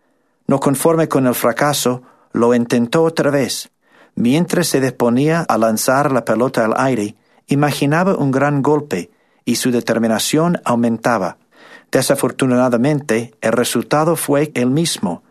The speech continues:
y la pelota cayó al suelo. No obstante, como todo buen jugador de béisbol lo sabe, se pueden hacer tres intentos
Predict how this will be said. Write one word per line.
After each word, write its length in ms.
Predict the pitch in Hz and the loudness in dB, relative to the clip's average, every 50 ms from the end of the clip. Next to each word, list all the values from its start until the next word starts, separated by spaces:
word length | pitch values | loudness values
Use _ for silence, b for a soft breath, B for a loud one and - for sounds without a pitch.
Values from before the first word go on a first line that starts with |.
| b b b b b b | b b b b b b
y 140 | b 120 117 | b -2 0
la 180 | 117 123 120 - | 2 0 0 2
pelota 420 | - 117 120 139 151 147 - 120 | 2 2 2 2 0 0 -2 -2
cayó 520 | - - 117 113 110 123 131 139 - - - | 0 0 0 0 2 2 2 0 0 0 -2
al 100 | 117 113 | -2 -2
suelo. 560 | - - 123 123 123 110 92 90 85 - _ _ _ _ _ _ _ _ b b b b b b b b | -2 -2 0 0 0 0 -2 -4 -6 -8 _ _ _ _ _ _ _ _ b b b b b b b b
No 180 | - 110 113 131 | 0 2 2 2
obstante, 720 | 143 139 - - 156 151 143 131 - - 123 131 135 - _ _ b b b b b b | 0 0 -2 0 0 0 0 0 -2 -2 -4 -4 -4 -8 _ _ b b b b b b
como 240 | - 131 139 135 | 0 0 0 2
todo 240 | 139 147 147 151 165 | 2 2 2 2 2
buen 200 | 151 151 165 156 | 2 2 0 0
jugador 520 | 123 127 139 131 135 131 139 151 151 160 139 | 0 0 0 2 2 2 2 2 2 2 2
de 100 | 131 120 | 2 2
béisbol 400 | 123 123 120 - - 135 139 139 | 2 0 -2 0 0 0 2 2
lo 80 | 139 | 0
sabe, 460 | 120 - - 160 156 135 117 117 117 b b b b b b b | -2 0 0 0 0 0 0 -2 -4 b b b b b b b
se 240 | b - - 139 135 | b -2 -2 -2 0
pueden 380 | 139 - 147 160 175 190 202 185 | 0 0 0 2 2 2 0 0
hacer 440 | 175 156 - - 160 160 156 143 | 0 0 0 0 0 0 -2 -2
tres 340 | - - 143 156 147 - - | -2 -2 0 0 0 0 -2
intentos 800 | 139 135 123 - 143 139 131 123 - - - 90 82 - - | -2 -2 -2 0 0 0 0 -2 -4 -6 -8 -8 -8 -10 -14